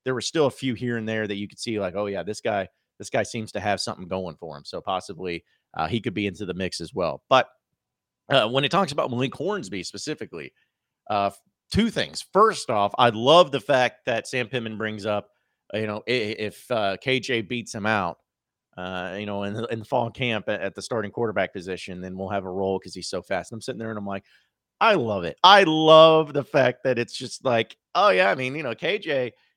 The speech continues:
we brought him to S E C Media Days, and he did start for us every game last year, and he is arguably one of the best quarterbacks in the S E C, if not one of the best ones in the country."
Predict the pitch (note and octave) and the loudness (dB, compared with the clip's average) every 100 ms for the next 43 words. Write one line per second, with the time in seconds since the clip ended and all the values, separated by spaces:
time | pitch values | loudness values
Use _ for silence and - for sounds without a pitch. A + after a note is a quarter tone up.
0 | - F3 C#3 C#3 D#3 G3 F#3+ F3 E3+ F3 | -2 0 2 8 10 10 8 4 0 -2
1 | E3+ D3 E3 C#3+ D#3+ F#3+ B2+ F#2+ E2 E2 | -8 -12 -10 -8 -10 -6 -6 -4 -6 -8
2 | G2 - _ _ _ A#2 B2 B2 B2+ B2+ | -12 -20 _ _ _ -4 -2 0 -2 -2
3 | A#2+ B2+ C3 F3 - - F3 G#3+ - A#2 | -4 -6 -2 -2 -2 2 2 2 -4 -6
4 | G2+ C#3 A2+ G#2 G2+ C#3 E3 A#2 B2+ B2+ | -4 -4 -4 -4 0 0 -2 -6 -6 -6
5 | - - B2+ F#3 E2+ D#2 - _ _ _ | -8 -10 -8 -6 -8 -10 -16 _ _ _
6 | C3 C3 B2+ C3 F3 D3 D3+ F3 C3 B2+ | -2 -2 -2 0 0 2 2 2 -2 -2
7 | C3 B2 G2 C#3 - - C#3+ B2+ B2+ B2+ | -2 -4 -2 -2 -2 -6 -6 0 0 0
8 | D3 B2 A#2+ B2 - B2 A2 - D3 C#3+ | -4 -10 -8 -8 -8 -14 -14 -12 -10 -8
9 | B2 C3 A#2 A#2+ A#2+ G#2+ G2+ A#2 - A#2+ | -6 -6 -6 -8 -10 -10 -6 -6 -6 -12
10 | G#2 G#2 F#2 D3 D#3 - G#2+ G2+ | -10 -10 -4 -2 -2 -2 -2 -4